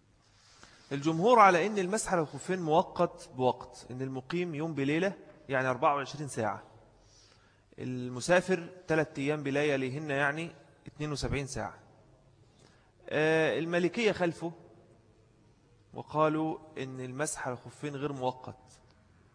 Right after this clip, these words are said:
ووافق شيخ الإسلام تيمية المالكية في بعض الصور، والراجح وقول الجمهور،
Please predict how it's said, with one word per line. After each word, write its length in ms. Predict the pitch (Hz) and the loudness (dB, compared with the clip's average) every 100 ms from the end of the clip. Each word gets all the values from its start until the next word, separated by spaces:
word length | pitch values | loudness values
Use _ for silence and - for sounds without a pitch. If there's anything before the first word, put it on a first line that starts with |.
| _ _ - _ _ - - - | _ _ -20 _ _ -20 -20 -2
ووافق 800 | 127 160 196 170 - 170 175 - - - - - - - | 6 6 6 4 4 6 6 4 -8 -18 -20 -20 -20 -20
شيخ 180 | - 156 | -12 -8
الإسلام 320 | 156 - 151 | -6 -6 -6
تيمية 260 | 143 135 143 | -6 -6 -6
المالكية 420 | 135 123 123 143 | -4 -6 -4 -4
في 140 | 135 123 | -4 0
بعض 260 | 139 127 | 0 0
الصور، 400 | 117 - 117 107 - - - - _ - - _ - _ _ _ _ _ - | -4 -10 -8 -8 -10 -20 -20 -20 _ -20 -20 _ -20 _ _ _ _ _ -2
والراجح 520 | 139 170 233 214 180 | 4 8 8 6 2
وقول 320 | 180 190 180 | 2 2 0
الجمهور، 440 | 143 139 120 104 | 0 -4 -4 -6